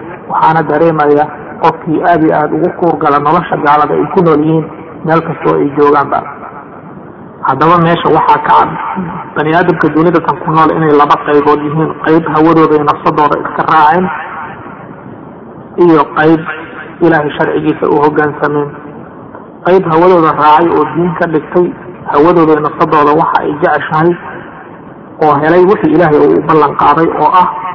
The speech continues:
nolol adduunyo oo ciriiriya iyo cadaab aakhiro, iyo qayb mu'miniin oo sharciga Ilaahay u hoggaansamay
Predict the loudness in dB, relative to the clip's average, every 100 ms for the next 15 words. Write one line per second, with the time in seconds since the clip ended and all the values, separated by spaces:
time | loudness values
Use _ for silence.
0 | -12 -4 0 2 2 0 -2 0 2 2
1 | 2 4 4 4 2 0 0 2 2 0
2 | -2 0 -2 -2 -6 -14 -16 -16 -18 -20
3 | -20 -20 -16 -2 0 2 2 2 2 0
4 | 2 2 0 0 0 2 2 2 2 0
5 | 0 0 0 -2 -4 -2 0